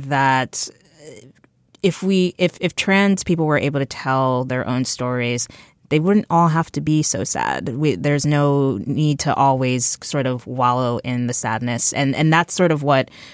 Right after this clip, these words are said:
Raina Gossett was trying to do, it seems, from her pitch and from the, the short sort of clip that, uh,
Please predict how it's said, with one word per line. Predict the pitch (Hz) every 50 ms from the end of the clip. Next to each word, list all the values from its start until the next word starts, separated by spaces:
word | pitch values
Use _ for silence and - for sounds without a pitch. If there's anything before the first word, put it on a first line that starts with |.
| - - -
Raina | 156 151 143 143 139
Gossett | 139 139 156 - - 135 127 120 - 131
was | 135 135 127 120 - -
trying | - - 139 131 123 123
to | - - 135
do, | 135 - 180 170 147 127 120
it | 104 -
seems, | - 143 135 135 131 -
from | 135 123 120 120
her | 117 - 113
pitch | - - 170 123 - -
and | 127 131
from | - 131 120 127 123
the, | 120 120 120 120 120 107 -
the | -
short | - - 139 131 - -
sort | - 123 120
of | 110 - -
clip | - - 165 143 - -
that, | - 120 - - - -
uh, | 143 135 101 78 - 90